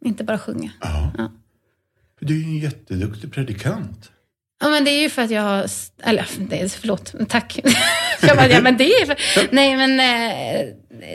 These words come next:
Speaker 1: tack. Jag, jag, eh, har ju försökt att slänga mig ut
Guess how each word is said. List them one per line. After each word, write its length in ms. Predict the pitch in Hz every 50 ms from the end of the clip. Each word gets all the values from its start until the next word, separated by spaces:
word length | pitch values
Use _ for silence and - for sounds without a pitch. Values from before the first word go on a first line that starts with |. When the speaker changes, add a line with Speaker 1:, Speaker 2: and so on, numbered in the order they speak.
| 82 - - _ _ _ _
Speaker 1:
tack. 440 | - 277 277 277 - - - - - - _ _ _ _ _ _ _ _ _ _
Jag, 220 | - - 143 127 - _ _ _ - - 226 240 247
jag, 360 | 226 240 247 247 247 233 233
eh, 540 | 240 233 226 226 226 220 220 220 220 220 220 202 - - _ _ _ _ _ _ _ _ _ _ - - _ _ _ _ _ _ _ _ _ _ _ _ _ _ _ _ _ _ _ _ _ _ -
har 120 | 220 240 240
ju 120 | 233 233
försökt 520 | 226 - 226 - - 247 226 226 - _ -
att 60 | 208
slänga 280 | - - 220 214 202
mig 160 | 202 214 - 240
ut 380 | 202 - - _ - - -